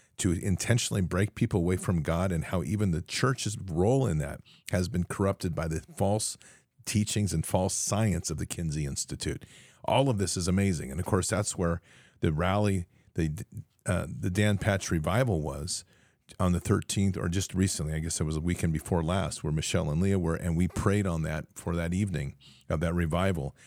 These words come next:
in, in Indiana to break those principalities and strongholds around the Kinsey Institute. It's a powerful thing, and God is moving in big, big ways.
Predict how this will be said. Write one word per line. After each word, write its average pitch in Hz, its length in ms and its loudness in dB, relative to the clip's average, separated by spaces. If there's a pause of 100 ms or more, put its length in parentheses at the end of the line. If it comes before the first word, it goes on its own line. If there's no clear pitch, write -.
(220)
in, 85 320 2
in 98 100 4
Indiana 90 540 2
to - 160 -6
break 92 300 0
those 82 420 -2
principalities 87 720 0
and 78 80 -2
strongholds 87 720 0
around 92 520 2
the 80 140 -6
Kinsey 76 380 -2
Institute. 71 440 -4
It's 90 140 -2
a 120 60 -4
powerful 120 480 2
thing, 82 260 -2
and 71 100 -8
God 95 200 2
is 87 120 -2
moving 92 380 0 (460)
in 82 160 2
big, 92 200 2
big 85 180 0
ways. 73 360 -2